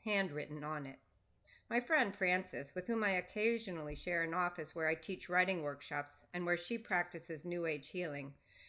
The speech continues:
had dropped it off at my house while I was out doing errands. On the outside of the envelope, Frances had stuck a Post-it note. "This is for you. Have a beautiful day."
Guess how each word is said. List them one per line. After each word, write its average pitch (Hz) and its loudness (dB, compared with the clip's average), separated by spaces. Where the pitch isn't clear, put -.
had 254 -2
dropped 277 -2
it 247 -2
off 170 2
at 185 -2
my 180 0
house 202 -4
while 175 -2
I 180 2
was 202 0
out 151 0
doing 180 -2
errands. 185 -4
On 233 4
the 226 0
outside 202 2
of 139 -2
the 151 -2
envelope, 151 -4
Frances 220 0
had 165 -4
stuck - -2
a 185 0
Post-it - -4
note. 135 -10
"This 370 -2
is 370 -6
for 175 -4
you. 214 0
Have 415 4
a 226 0
beautiful 302 -4
day." 151 -2